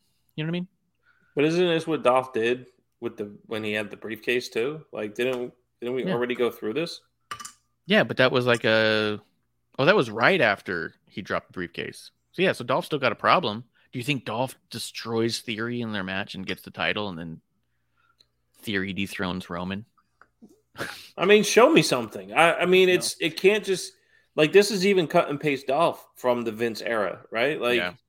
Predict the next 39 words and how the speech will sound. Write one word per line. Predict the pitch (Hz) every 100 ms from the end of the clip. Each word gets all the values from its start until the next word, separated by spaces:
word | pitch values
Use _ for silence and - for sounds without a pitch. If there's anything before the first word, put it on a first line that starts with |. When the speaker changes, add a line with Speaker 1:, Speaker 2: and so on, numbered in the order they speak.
| _ _ _ _ -
Speaker 2:
what's | 151 -
Speaker 1:
Yep. |
Speaker 2:
going | 175 165
on? | 175 160 98 104
Nothing. | 160 147 92 90
Let's | 131 -
have | 120 131 110 -
Dolph | 131 175 -
do | 123 107
some | 98 98
shit. | - 98 - _ -
And | 120
it's, | 127
that's | - 131 -
what's | 131
happening, | 156 185 - - - _ _ _
you | 104
know? | 104 110
Speaker 1:
Yeah. | 92 87 92 _ _ _ _ _ _ -
It | 120
feels | 104 80
a |
little | 73 73
staticky. | - 76 71 - 78 - _ _
Speaker 2:
So | - 147
what, | 156 147
what's | 165
gonna | 180 160
happen? | 151 120 98 87 - -
They, | 127 123 120 107 - - 117
Dolph's | 127 139 139
gonna | 165 139
win | 135 139 120
the | 117
non-championship | 110 110 123 123 123 120 _ _ _ _ _ _ - 127 117 113 107 117 - - _ _ -
on | 113 110
the | 107
line | 113 113 104
match, | 98 98 - -